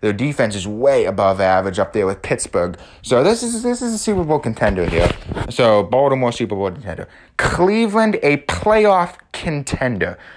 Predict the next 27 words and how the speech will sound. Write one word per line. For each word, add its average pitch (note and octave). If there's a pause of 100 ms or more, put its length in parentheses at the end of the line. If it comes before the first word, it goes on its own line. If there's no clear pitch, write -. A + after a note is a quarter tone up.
(220)
Not C3
gonna G#3
go F#3+
far. C#3+ (300)
I A#2
think C3
they're B2+
in B2
the A#2
same D#3
boat E3+
as E3
Miami. C#3
I A#2+
think A#2+
they G#2+
have G#2
a G2
chance B2+
to A2
get D3
to F3
the C3+
playoffs C#3 (300)
and A#2+
get A2
knocked G2+